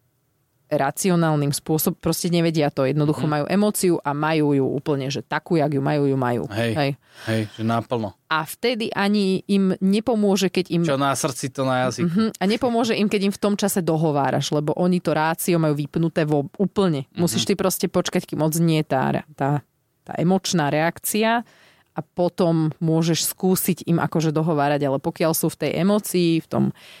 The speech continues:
Speaker 1: nahnevaní, čo má Anka často, tak vtedy úplne zbytočne na ne vlastne rozprávaš.
Speaker 2: Tak na
Speaker 1: A
Speaker 2: čo nám je Romanka Mrázová,
Speaker 1: Čas-,
Speaker 2: keď si
Speaker 1: keď ja
Speaker 2: to
Speaker 1: to vlastne
Speaker 2: vlastne
Speaker 1: mám načítané, že?
Speaker 2: Však ty si normálne, že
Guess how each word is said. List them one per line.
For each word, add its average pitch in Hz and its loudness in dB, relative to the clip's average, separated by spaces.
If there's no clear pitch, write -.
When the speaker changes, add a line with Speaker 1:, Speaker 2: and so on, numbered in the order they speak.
Speaker 1:
nahnevaní, 180 2
čo - 0
má 143 0
Anka 147 -2
často, 151 -2
tak - -6
vtedy 151 0
úplne 175 -2
zbytočne 156 0
na 143 2
ne 139 0
vlastne 139 0
rozprávaš. 135 -2
Speaker 2:
Tak 110 -4
na 123 0
Speaker 1:
A - -4
Speaker 2:
čo 147 -8
nám 147 -2
je 143 0
Romanka 185 -2
Mrázová, 107 -2
Speaker 1:
Čas-, 190 2
Speaker 2:
keď - -8
si - -14
Speaker 1:
keď 196 -2
ja 175 2
Speaker 2:
to 185 -8
Speaker 1:
to 185 -4
vlastne 175 -2
Speaker 2:
vlastne 175 2
Speaker 1:
mám 190 2
načítané, 175 -2
že? 202 2
Speaker 2:
Však 185 -4
ty 104 -8
si 104 0
normálne, 107 0
že 101 0